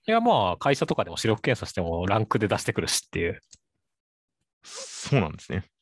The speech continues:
Speaker 1: うん。
Speaker 2: あ、
Speaker 1: うちんとこはね。
Speaker 2: あ、そうなんですね。うちの健康診断は普通に零点何で出すから、あの、そのイメージでしたが、まあ、ランクで出すんで、かなり曖昧な数字だと思うんですが、それを元に買った可能性もあるなと思いましたよ。
Speaker 1: そうですね。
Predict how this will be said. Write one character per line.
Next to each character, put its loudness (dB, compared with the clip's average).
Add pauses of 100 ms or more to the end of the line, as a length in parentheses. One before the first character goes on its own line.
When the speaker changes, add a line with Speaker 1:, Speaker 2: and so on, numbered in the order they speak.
(440)
Speaker 1:
う 6
ん。 6
Speaker 2:
あ、 -8
Speaker 1:
う 4
ち 4
ん 10
と 4
こ 8
は 4
ね。 -8 (380)
Speaker 2:
あ、 2
そ -16 (120)
う -2
な -2
ん -14
で -16
す -16
ね。 -8
う -8
ち -2
の 4 (180)
健 0
康 -4
診 0
断 -2
は -6
普 -14
通 -10
に -2
零 4
点 -4
何 0
で -8
出 -8
す -16
か -8
ら、 -6 (800)
あ 2
の、 -4
そ -4
の 2
イ 2
メ 0
ー -2
ジ -14
で -16
し -14
た -10
が、 -8
ま -4
あ、 -4
ラ 0
ン 0
ク -8
で 0
出 0
す -4
ん -2
で、 -2
か -2
な 4
り 0
曖 2
昧 2
な 2
数 -6
字 -8
だ 0
と -6
思 2
う 0
ん 0
で 0
す -10
が、 2
そ -4
れ 2
を 0
元 -2
に -2
買 -10
っ -18
た -20
可 -6
能 -6
性 -12
も -6
あ -6
る -10
な -6
と -10
思 -12
い -20
ま -20
し -20
た -16
よ。 -14 (800)
Speaker 1:
そ 0
う -2
で -10
す -2
ね。 2